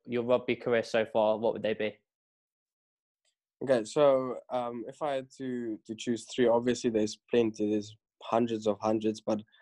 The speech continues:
Speaker 2: I think the three top ones, um, obviously working from the latest to, to the furthest back would probably have been, um,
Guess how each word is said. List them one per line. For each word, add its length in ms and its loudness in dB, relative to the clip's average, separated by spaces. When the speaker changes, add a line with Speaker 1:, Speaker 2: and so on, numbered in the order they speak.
Speaker 2:
I 100 -2
think 240 0
the 240 0
three 260 2
top 340 2
ones, 680 0
um, 420 -2
obviously 380 -4
working 380 -4
from 380 2
the 80 2
latest 520 2
to, 360 -2
to 100 -8
the 80 -2
furthest 460 2
back 280 6
would 140 -2
probably 320 2
have 220 0
been, 340 0
um, 560 0